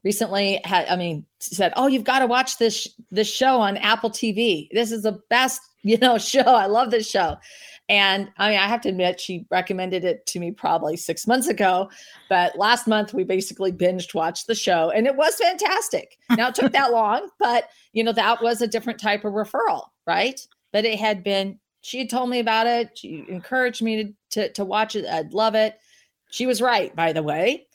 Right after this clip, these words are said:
Speaker 1: And, uh,
Speaker 2: <laughs>
Speaker 1: so that's the type of thing that referrals are just a natural part of what we do in our
Speaker 2: Mm-hmm.
Speaker 1: life.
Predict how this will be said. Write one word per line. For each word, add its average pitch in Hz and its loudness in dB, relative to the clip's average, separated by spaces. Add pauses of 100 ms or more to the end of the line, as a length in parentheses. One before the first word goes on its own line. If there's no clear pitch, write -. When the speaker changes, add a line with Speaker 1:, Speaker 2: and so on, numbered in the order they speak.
(200)
Speaker 1:
And, 196 2
uh, 196 2
Speaker 2:
<laughs> - -6
Speaker 1:
so 202 2
that's 240 -2
the 277 -6
type 247 -4
of 214 -8
thing 226 0
that 196 -2
referrals 311 -6
are 214 -2
just 214 -6
a 214 -2
natural 220 -4
part 190 -2 (100)
of 170 -8
what 185 -2
we 180 -2
do 156 -2 (280)
in 196 -2
our 190 2
Speaker 2:
Mm-hmm. 190 4
Speaker 1:
life. 185 -2